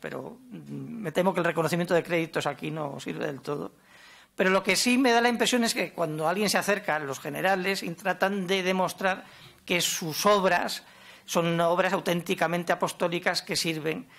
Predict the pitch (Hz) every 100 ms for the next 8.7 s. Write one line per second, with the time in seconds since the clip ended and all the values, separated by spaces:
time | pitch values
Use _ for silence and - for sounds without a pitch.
0 | - - - 156 143 151 147 - 180 170
1 | 170 165 - - - 156 147 139 135 -
2 | - 156 143 151 143 180 170 160 - -
3 | - - _ - 170 156 147 147 - 151
4 | - 151 156 165 165 160 170 156 147 147
5 | 78 - 55 60 - - - - 143 139
6 | 139 139 143 180 165 196 233 165 151 -
7 | 139 - _ - - - 147 - 156 151
8 | 160 165 160 170 - 175 -